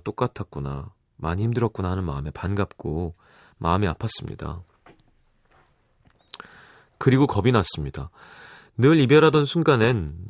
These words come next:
자신의 마음을 하나하나 적은 오빠의 편지가 함께했으니까요.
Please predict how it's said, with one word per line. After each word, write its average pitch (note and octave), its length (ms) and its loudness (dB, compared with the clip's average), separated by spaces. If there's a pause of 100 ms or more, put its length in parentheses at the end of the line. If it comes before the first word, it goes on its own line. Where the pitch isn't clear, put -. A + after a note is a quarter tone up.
자신의 B2+ 420 -2
마음을 F#2+ 300 2
하나하나 B2+ 420 2
적은 F#2+ 280 0
오빠의 F2 320 0
편지가 B2 420 -4
함께했으니까요. E2+ 880 -4